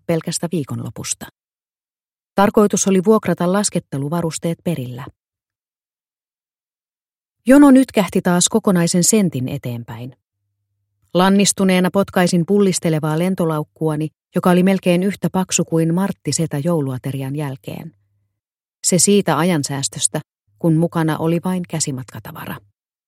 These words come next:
Vihdoin pääsin kuitenkin tarkastukseen. "Nyt on teidän vuoronne, neiti."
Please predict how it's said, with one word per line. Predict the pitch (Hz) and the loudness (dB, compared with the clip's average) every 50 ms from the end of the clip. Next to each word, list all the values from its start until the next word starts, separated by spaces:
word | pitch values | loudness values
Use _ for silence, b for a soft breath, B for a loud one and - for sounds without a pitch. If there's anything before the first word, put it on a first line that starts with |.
| _ _ _ _ _ _ _ _ _ _ _ _ _ _ _ _ _ _ _ _ _ _ _ _ _ _ _ _ _ _ _ - | _ _ _ _ _ _ _ _ _ _ _ _ _ _ _ _ _ _ _ _ _ _ _ _ _ _ _ _ _ _ _ 2
Vihdoin | - 254 269 269 302 277 262 | 4 4 6 8 8 6 6
pääsin | 233 247 240 208 226 214 | 6 6 4 6 4 4
kuitenkin | - 240 240 - 190 165 - 180 170 | 6 4 4 4 4 0 0 -2 -2
tarkastukseen. | - 165 147 - - 127 - - 131 - - - 151 139 139 143 139 _ _ _ _ _ _ _ _ _ _ _ _ _ _ _ _ _ _ _ _ _ - | -2 -4 -6 -6 -6 -8 -8 -8 -10 -10 -8 -6 -6 -6 -6 -8 -10 _ _ _ _ _ _ _ _ _ _ _ _ _ _ _ _ _ _ _ _ _ 2
"Nyt | 196 202 - - | 2 2 4 4
on | 196 185 | 2 4
teidän | - 214 233 233 196 185 | 6 6 6 6 4 2
vuoronne, | 180 202 185 160 147 143 147 147 | 2 0 0 0 0 -2 -2 -2
neiti." | 147 147 147 139 - - 147 - _ | -4 -4 -6 -6 -8 -10 -12 -12 _